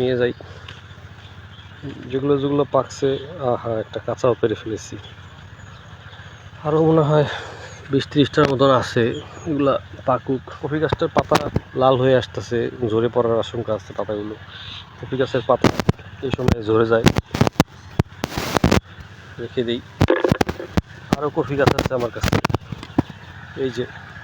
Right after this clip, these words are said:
এই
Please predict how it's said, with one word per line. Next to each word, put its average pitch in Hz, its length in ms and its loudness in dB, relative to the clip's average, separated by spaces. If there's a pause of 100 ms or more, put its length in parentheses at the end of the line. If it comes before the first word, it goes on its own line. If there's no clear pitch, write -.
(3000)
এই 117 80 -2